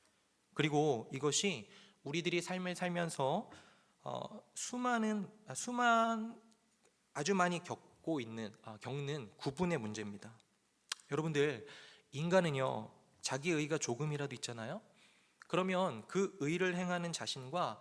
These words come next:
다른 사람을 구분하기를 원합니다. 내가 뭘 하고 있어요.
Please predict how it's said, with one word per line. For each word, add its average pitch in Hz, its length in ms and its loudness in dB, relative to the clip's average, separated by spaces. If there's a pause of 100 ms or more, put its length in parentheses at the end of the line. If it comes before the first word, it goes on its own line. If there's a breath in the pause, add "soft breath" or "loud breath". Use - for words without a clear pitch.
(260 loud breath)
다른 175 300 -2
사람을 156 500 -4 (220 loud breath)
구분하기를 151 580 -4
원합니다. 110 580 -8 (880 loud breath)
내가 180 180 6
뭘 175 140 4
하고 196 220 4
있어요. 120 380 -6